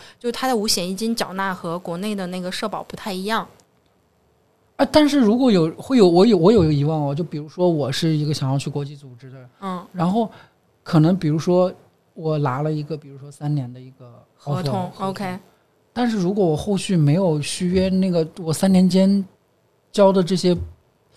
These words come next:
Speaker 2: 他又不给我交北京社保，<laughs> 我不是很尴尬吗？
Speaker 1: 哦。
Speaker 2: 会有这样的问题吗？
Speaker 1: 会，会有，会有。这个可能你在签约的时候都要跟自己的，嗯，雇主去，去，就是讨论。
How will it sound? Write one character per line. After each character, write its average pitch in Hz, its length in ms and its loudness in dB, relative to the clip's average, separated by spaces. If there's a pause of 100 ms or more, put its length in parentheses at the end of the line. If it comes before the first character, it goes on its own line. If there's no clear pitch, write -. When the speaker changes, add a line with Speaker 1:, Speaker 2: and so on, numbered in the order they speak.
(260)
Speaker 2:
他 226 120 6
又 226 100 8
不 185 100 2
给 202 80 2
我 190 120 6
交 - 180 8
北 180 140 6
京 190 180 12
社 240 300 10
保， 190 500 10
<laughs> - 160 -6
我 320 60 8
不 302 80 8
是 349 80 12
很 233 180 6
尴 247 180 10
尬 262 320 6
吗？ 202 440 8 (200)
Speaker 1:
哦。 214 100 2
Speaker 2:
会 349 80 10
有 311 80 8
这 254 100 8
样 247 160 12
的 220 60 8
问 220 140 8
题 208 200 6
吗？ 185 100 6 (220)
Speaker 1:
会， 269 180 2
会 262 300 2
有， 175 160 0
会 202 220 -2
有。 165 200 -4
这 247 160 0
个 220 80 2
可 214 120 -6
能 190 220 -4
你 180 120 -6
在 190 340 -2
签 208 240 -6
约 208 100 -4
的 196 140 -2
时 - 100 -10
候 175 80 -4
都 190 120 -4
要 185 160 -2
跟 190 200 -8
自 190 160 -12
己 185 240 -20
的， 165 320 -8 (400)
嗯， 170 280 -8
雇 196 180 -12
主 175 220 -12
去， 175 520 -6
去， 170 480 -10 (200)
就 185 100 -14
是 175 320 -8
讨 165 200 -8
论。 190 220 -2